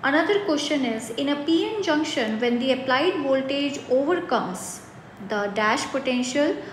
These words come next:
the diode current is large, which is known as option A, depletion. In the first fill in the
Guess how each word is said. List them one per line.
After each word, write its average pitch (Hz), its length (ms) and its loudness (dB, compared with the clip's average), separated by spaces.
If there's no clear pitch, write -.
the 214 120 0
diode 208 480 -2
current 208 320 -4
is 190 200 -6
large, 214 460 0
which 196 200 -4
is 202 140 -6
known 233 380 0
as - 460 -8
option 240 480 0
A, 294 300 0
depletion. 240 680 -4
In 226 160 -2
the 233 100 2
first 311 380 0
fill 302 100 -2
in 285 140 2
the 285 100 2